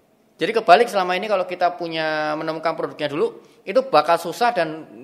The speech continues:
nggak akan bisa clear menemukan positioning. Karena positioning itu diciptakan untuk mendeliver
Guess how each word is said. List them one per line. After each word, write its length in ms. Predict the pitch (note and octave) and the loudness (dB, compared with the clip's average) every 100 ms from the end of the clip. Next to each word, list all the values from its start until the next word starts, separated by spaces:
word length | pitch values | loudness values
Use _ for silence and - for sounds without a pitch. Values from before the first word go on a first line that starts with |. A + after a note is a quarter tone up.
| D3 | -4
nggak 160 | D3+ D3+ - | 0 -2 -2
akan 560 | F3 - - G3+ G3 | -6 -6 -6 -6 -6
bisa 480 | D#3 D3 F#3 F3+ - | -8 -4 -4 -4 -6
clear 240 | B3+ C#4 G3+ | -4 -2 -2
menemukan 400 | E3 E3 D#3+ E3 | -6 -8 -6 -6
positioning. 480 | D3+ D3 C#3+ C#3+ G#2+ - - - _ | -6 -10 -10 -10 -12 -16 -20 -20 _
Karena 180 | D#3 A3 | -2 -2
positioning 460 | A3 G3 F#3 F3+ G3 | -2 -6 -6 -4 -4
itu 80 | |
diciptakan 720 | A#3 F3 E3 F3 F3 A#3 G3+ - | -6 -8 -4 0 0 -2 -6 -12
untuk 400 | E3+ G3 F#3+ E3+ | -6 -6 -6 -6
mendeliver 640 | E3 E3 D3+ D3+ D3+ | -6 -4 -2 0 0